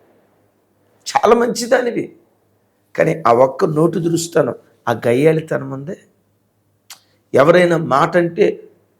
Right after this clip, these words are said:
ఆ, ఏమంటారు, ఓర్చుకోలేని ఆ, ఆ పులిసిన పిండి అనుభవం నీకుందే, అది, అది, అది,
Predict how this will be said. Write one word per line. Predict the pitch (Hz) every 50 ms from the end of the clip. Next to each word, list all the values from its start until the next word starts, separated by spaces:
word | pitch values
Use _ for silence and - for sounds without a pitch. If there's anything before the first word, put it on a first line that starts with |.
| _ -
ఆ, | 107 104 107 -
ఏమంటారు, | 120 143 147 165 165 139 175 170 - 392 - - _ _ -
ఓర్చుకోలేని | 113 135 165 190 208 208 - - - - 214 196 190 185 190 185 180 180 180 - - _ _ _ _ _ _ _ _ _ _ _ _ - - - _ _ _ _ _ 135
ఆ, | 139 - -
ఆ | -
పులిసిన | - - - 196 208 220 208 - 220 214 196
పిండి | - - 190 185 180 175
అనుభవం | 165 175 175 170 180 185 180
నీకుందే, | 170 160 170 175 165 160 170 190 - - -
అది, | - 175 240 - - -
అది, | 170 160 233 247 - 202
అది, | 202 208 240 -